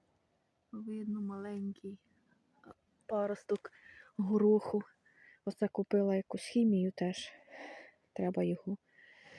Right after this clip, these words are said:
усе побризкати. Якраз на вологий ґрунт, кажуть, має гарно подіяти. Ну, засіб від бур'янів. Вже вечір, не дуже добре видно, але видно. Тут рясно зійшла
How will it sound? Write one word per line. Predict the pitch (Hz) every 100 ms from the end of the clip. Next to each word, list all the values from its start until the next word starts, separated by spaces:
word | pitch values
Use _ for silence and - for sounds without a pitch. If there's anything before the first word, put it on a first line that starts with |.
| - - -
усе | - - 185 175
побризкати. | 170 180 202 214 - 185 185 - - - -
Якраз | 180 185 180 - -
на | 185
вологий | 175 175 180 180 175
ґрунт, | 190 202 247 - -
кажуть, | 185 180 180 - _ _ _ _ - - -
має | 196 185 196
гарно | 175 165 175
подіяти. | 180 175 185 170 180 - - - _ _ _ - - - - - - _
Ну, | 320 214
засіб | 190 175 - - -
від | - - _
бур'янів. | - 180 170 170 165 - - _ _ _ _ - - _ _ -
Вже | - 185
вечір, | 202 220 196
не | 190 185
дуже | 190 190
добре | 185 190 196 190
видно, | 262 277 202 -
але | 202 202
видно. | 226 180 - _ _ _ _ _ _
Тут | - 214 -
рясно | 185 - 196
зійшла | 190 185 - 180 214